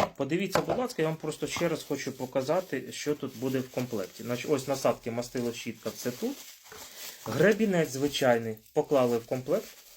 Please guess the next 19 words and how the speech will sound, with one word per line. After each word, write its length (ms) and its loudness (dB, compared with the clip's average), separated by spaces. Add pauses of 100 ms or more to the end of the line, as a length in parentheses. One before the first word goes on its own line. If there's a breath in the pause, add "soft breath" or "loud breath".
(100)
Дрібниця, 580 2
але 180 2
є 160 0
в 80 -6
комплекті. 560 -6 (500 loud breath)
Ну, 160 -2
кабель 260 4
U 160 -2
S 80 -8
B 180 -2
Type-C 380 -2
є. 260 2
І 180 4
подивіться, 560 0
будь 180 -4
ласка, 360 0
що 200 -4
є 200 0
ще. 360 -8